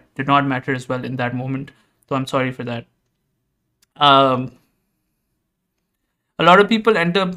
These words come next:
getting very sad at this point in time, क्योंकि उनके एडमिशंस नहीं हो रहे होते या उनका,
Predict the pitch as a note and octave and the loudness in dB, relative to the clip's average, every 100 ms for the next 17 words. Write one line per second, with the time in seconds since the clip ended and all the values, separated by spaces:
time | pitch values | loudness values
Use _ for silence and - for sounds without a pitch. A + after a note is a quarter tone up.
0 | E3+ D#3 F3 D#3 C#3+ C#3+ - C3 E3 F3+ | -2 0 0 0 0 0 -2 -2 -2 -6
1 | - E3 D#3 E3 - E3+ E3+ F3 F3 F3+ | -12 -8 -6 -6 -4 -6 -4 -4 -2 -4
2 | F3+ C#3 C#3 C3+ D3 C#3 C3 - D3+ D3+ | -4 -4 -4 -4 -4 -4 -6 -8 -6 -4
3 | C#3+ C3+ C3+ C3 B2+ C3 B2+ B2 B2 B2+ | -2 -2 -2 -4 -4 -4 -2 -4 -6 -8
4 | B2+ B2 B2 | -6 -4 -4